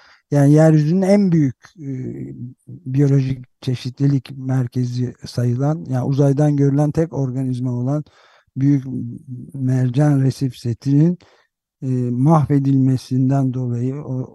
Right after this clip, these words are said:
oradaki hem turizmi hem her şeyi mahvettikleri için bir dava var. Yani bayağı ciddi. Yedi, dört buçuk milyar dolardan fazla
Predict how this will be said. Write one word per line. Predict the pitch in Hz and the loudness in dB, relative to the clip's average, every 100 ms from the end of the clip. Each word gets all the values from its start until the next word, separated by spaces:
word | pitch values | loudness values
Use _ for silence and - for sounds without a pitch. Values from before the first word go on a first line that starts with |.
| 135 | -6
oradaki | 139 131 139 120 123 | -4 -2 -4 -2 -6
hem | 110 104 170 190 | -6 0 0 0
turizmi | 165 156 147 127 151 175 170 - | 0 -2 0 0 -2 -2 -6 -2
hem | 170 180 147 | 0 0 -2
her | 170 180 | 0 0
şeyi | 147 135 123 | 0 -2 -2
mahvettikleri | 120 104 113 110 - - 127 123 | -4 -6 -12 -14 -18 -8 -2 -2
için | 113 113 113 | -2 -4 -4
bir | 110 | -4
dava | 113 110 113 123 113 | -4 -4 -4 -4 -4
var. | 147 - - - _ | -6 -6 -16 -20 _
Yani | 127 117 | -6 -2
bayağı | 127 156 190 165 | 2 4 4 2
ciddi. | 139 123 113 | -2 -4 -8
Yedi, | 107 110 120 131 139 175 - 127 | -8 -6 -2 -2 -2 -2 -4 -4
dört | 131 160 165 _ _ _ _ - 110 104 104 113 | 0 0 0 _ _ _ _ -20 -16 -14 -12 -10
buçuk | 123 127 113 - 147 _ _ _ _ _ | -10 -10 -10 -14 -20 _ _ _ _ _
milyar | 117 127 127 139 131 123 | 2 4 4 4 0 -2
dolardan | 127 127 131 127 147 147 | -2 0 -2 0 0 0
fazla | 131 131 123 175 | -2 -4 -2 -4